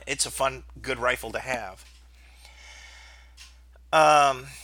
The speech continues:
you know, I would not hesitate to buy one of those. But again, you know, if you're gonna buy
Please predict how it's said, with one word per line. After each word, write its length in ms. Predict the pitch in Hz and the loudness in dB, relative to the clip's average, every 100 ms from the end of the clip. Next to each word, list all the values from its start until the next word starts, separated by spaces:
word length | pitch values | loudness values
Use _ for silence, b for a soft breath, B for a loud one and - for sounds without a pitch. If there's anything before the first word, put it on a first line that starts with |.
| B B B B B - - | B B B B B -20 -10
you 140 | 165 160 | -2 4
know, 160 | 139 135 | 4 6
I 200 | 151 175 | 8 8
would 240 | 160 143 | 6 -4
not 300 | 139 147 143 | 2 6 6
hesitate 1000 | 139 156 147 143 131 127 120 110 - - - | 4 -2 -2 -2 -4 -4 -4 -6 -12 -10 -6
to 800 | 127 117 110 107 104 101 90 - - - - - - - - | -4 -4 -6 -10 -14 -16 -18 -20 -20 -20 -20 -20 -20 -20 -18
buy 320 | 113 127 123 | -2 2 2
one 200 | 117 110 | 2 -6
of 80 | 104 | -8
those. 440 | 107 101 98 - B B B - | -10 -10 -10 -14 B B B -8
But 160 | 139 185 | -2 2
again, 360 | 196 185 127 - - - | 6 6 4 -8 -20 -8
you 80 | 147 | -4
know, 80 | 131 | -2
if 120 | - | 2
you're 120 | 208 | 2
gonna 140 | 254 233 | 2 0
buy 440 | 165 147 135 139 | 2 4 4 0